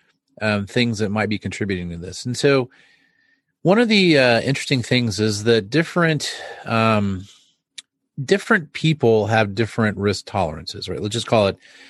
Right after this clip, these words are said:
and most of the time it's called risk aversion, but let's just call it risk tolerance. Like, different people are willing to accept different levels of risk, um,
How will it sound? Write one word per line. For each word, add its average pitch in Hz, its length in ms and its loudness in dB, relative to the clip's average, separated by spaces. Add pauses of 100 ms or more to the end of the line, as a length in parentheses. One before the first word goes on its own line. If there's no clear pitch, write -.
(140)
and 113 120 0
most 131 100 2
of - 60 -8
the - 20 -4
time 123 120 0
it's 110 80 -2
called 101 180 2
risk 95 220 0
aversion, 90 480 -2
but 90 160 -2
let's 107 140 -2
just 107 120 -6
call 101 160 0
it 85 40 -4
risk 90 200 -4
tolerance. 82 360 -6
Like, 101 200 -2 (560)
different 165 280 2
people 135 400 4
are 117 120 4
willing 117 320 2
to 107 160 2
accept 98 540 0
different 107 340 0
levels 98 400 0
of 87 140 -4
risk, 101 640 0
um, 92 440 -4